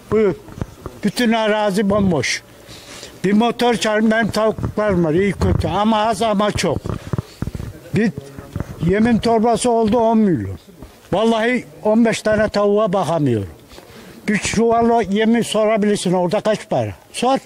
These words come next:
Bir gübre kaç para? Sorabilirsin. Artı bir tane kimse tarla ekmiyor. Bu bitti. Ekecek gücüm. Git motorcu saatine kaç para? Buyur, orada da motorcu var.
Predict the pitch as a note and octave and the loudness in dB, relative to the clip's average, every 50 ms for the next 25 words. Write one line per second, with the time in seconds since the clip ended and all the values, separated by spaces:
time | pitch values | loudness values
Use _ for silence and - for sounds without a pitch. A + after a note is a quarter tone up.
0 | - - - - - - - - - - - - F#3+ F#3+ G#3 A#3 G3+ A3 A#3+ A3+ | -10 -20 -20 -20 -20 -20 -20 -20 -20 -10 -4 -2 0 2 2 4 4 4 2 2
1 | - A#3 A3+ - - - G3 E3+ D#3+ C#3 - - F#3+ G3 G#3+ A#3 G#3+ A3+ A#3 A#3+ | 2 0 0 0 -2 0 0 0 0 0 -2 -2 0 0 2 2 2 2 0 0
2 | - - - D#3 G2+ - - - - - - - - - - - - - - - | 0 -2 -2 -4 -4 -6 -10 -18 -20 -20 -20 -20 -20 -20 -20 -20 -20 -20 -10 -4
3 | G3+ G3 A3+ A#3+ F#3+ - - C4 C4 B3 G3 - - - - - - B3+ - - | -2 0 0 0 0 0 0 2 2 2 0 -4 -14 -20 -10 -4 -2 -2 0 0
4 | C4 B3+ B3+ B3 A#3+ A#3+ A#3+ - - C4 B3+ A#3 - - A#3 A#3 - A#3+ B3 B3 | 0 0 2 2 2 2 0 0 0 0 2 2 2 0 0 0 0 0 0 2
5 | A3+ A3+ B3 B3+ B3 - - - F#3 E3+ A#2+ G2 E2 - - - - - - - | 2 2 2 0 0 -2 -2 -2 0 0 0 -2 -4 -10 -20 -20 -20 -20 -20 -20
6 | - - - - - A3 A3 B3 B3+ - - - C4 B3+ A3 D3 - - - - | -20 -18 -8 -2 0 2 2 2 0 -2 -4 -2 -2 0 0 0 -2 -6 -14 -20
7 | - - - - - - - - - - D3+ E3 E3+ - A#3 A#3 G3 B3+ B3 B3 | -20 -20 -20 -20 -20 -20 -20 -20 -10 -6 -6 -4 -2 0 0 0 0 0 0 0
8 | - B3+ G#3+ A3+ A#3 F#3+ F#3+ E3+ C4 - - - B3+ C4 - - B3+ B3+ B3+ G#3 | 0 0 0 0 0 0 -2 -2 -4 -2 -2 0 0 0 0 0 0 0 0 0
9 | G3 C4 A3+ - B3+ B3+ B3+ B3 - C4 B3+ C4 B3+ - C4+ B3+ - - B3+ A3+ | 0 -2 0 0 0 0 0 0 0 0 0 2 2 0 0 -2 0 0 0 2
10 | F#3+ F3+ E3 - B3 C4 B3+ A#3+ G3 F#3+ A3 A3+ A3+ F#3+ C4 C4 G#3 C4+ C4 A3+ | 2 0 0 0 0 2 2 2 2 2 2 2 2 2 2 2 2 2 2 2
11 | G#3+ A#3+ A#3 - - C4 C4 A3 G3+ C#4 B3+ A#3+ F#3+ C3+ | 2 2 0 0 0 0 2 2 2 2 2 2 2 0